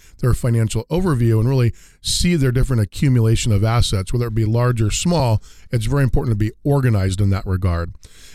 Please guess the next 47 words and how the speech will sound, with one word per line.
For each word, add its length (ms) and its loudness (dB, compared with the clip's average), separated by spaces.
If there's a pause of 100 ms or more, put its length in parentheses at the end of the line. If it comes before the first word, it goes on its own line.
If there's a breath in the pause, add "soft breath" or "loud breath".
And 100 2
then 120 2
what 120 -2
we 120 2
do 400 4
is 160 0
we 80 2
do 120 4
a 40 2
very 260 2
thorough 340 2
risk 420 0
tolerance 460 0
analysis. 680 0
We 80 0
talk 260 0
about 320 -4
goals 320 0
and 80 0
objectives. 720 -2 (480 soft breath)
We 120 0
talk 220 2
about 220 -2
their 160 0
risk 320 0
tolerance. 580 0
We 120 0
talk 240 0
about 240 -4
their 120 -4
time 360 0
horizon. 640 2 (440 loud breath)
And 120 0
again, 240 2
we 80 2
really 180 0
get 140 -4
to 120 0
know 160 2
what 360 -2
they 160 2
want 260 0
to 120 2
accomplish 520 0
in 80 0
their 140 0
retirement. 600 0